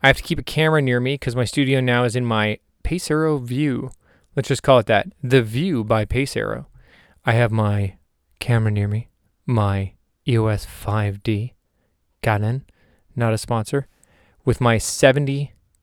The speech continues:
to two hundred lens, because on the rock outside of my house, a squirrel,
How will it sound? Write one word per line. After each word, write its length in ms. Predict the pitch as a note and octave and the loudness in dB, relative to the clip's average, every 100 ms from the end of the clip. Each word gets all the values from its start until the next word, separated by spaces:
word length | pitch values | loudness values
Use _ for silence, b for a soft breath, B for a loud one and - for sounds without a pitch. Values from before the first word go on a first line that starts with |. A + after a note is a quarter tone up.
| _ | _
to 100 | - | -2
two 320 | B2+ - D3 B2 | -2 -2 -2 -2
hundred 320 | A#2+ C3 A#2+ | 0 0 0
lens, 540 | A2 A2+ G#2 G2+ - b b b b b | 0 0 -2 -6 -12 b b b b b
because 440 | B2 - B2 G#2+ - - | -4 2 2 2 -2 0
on 220 | C#3 D3+ | 2 2
the 80 | C3+ | 2
rock 320 | B2+ B2 - | 2 2 2
outside 260 | A#2 - A#2+ | 0 0 0
of 60 | |
my 100 | A2 | 0
house, 260 | G2 B2 - | 0 -2 -4
a 60 | - | -6
squirrel, 640 | - - - C3+ B2 G#2 | -6 -4 2 4 6 2